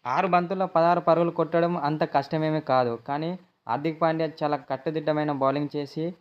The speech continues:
సౌత్ ఆఫ్రికా బ్యాటర్లను కట్టడి చేసి టీమిండియా విజయంలో కీలక పాత్ర పోషించాడని కుమార సంగక్కర పేర్కొన్నాడు. అనంతరం టీమిండియా ఆటగాడిపై కీలక వ్యాఖ్యలు చేసిన సంగక్కర, టీమిండియాకు రోహిత్ శర్మ లాంటి ఆటగాడు అలాగే కెప్టెన్ దొరకడం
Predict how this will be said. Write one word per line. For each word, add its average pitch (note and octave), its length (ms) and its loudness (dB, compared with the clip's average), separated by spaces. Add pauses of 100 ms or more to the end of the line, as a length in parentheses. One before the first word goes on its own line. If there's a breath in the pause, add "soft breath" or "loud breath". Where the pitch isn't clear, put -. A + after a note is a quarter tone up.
(380)
సౌత్ C3 180 -2
ఆఫ్రికా D#3 280 0
బ్యాటర్లను C#3+ 500 0
కట్టడి C#3+ 360 -2
చేసి C#3 340 -4
టీమిండియా D3+ 440 -6
విజయంలో C#3+ 300 -6
కీలక C#3 320 -6
పాత్ర C3+ 300 -2
పోషించాడని C3 640 -4 (520)
కుమార D#3+ 340 2
సంగక్కర D#3 480 0
పేర్కొన్నాడు. B2 640 -2 (640)
అనంతరం E3+ 400 -2
టీమిండియా E3 400 0
ఆటగాడిపై D#3+ 420 0
కీలక D3 300 0
వ్యాఖ్యలు C#3+ 400 2
చేసిన C#3 260 -4 (360)
సంగక్కర, B2+ 460 -4 (480)
టీమిండియాకు F3 640 -2
రోహిత్ D3 280 0
శర్మ D#3 300 0
లాంటి D#3 360 2 (420)
ఆటగాడు D3+ 600 0
అలాగే D3 400 0 (200)
కెప్టెన్ C3+ 500 -4
దొరకడం C#3+ 400 -2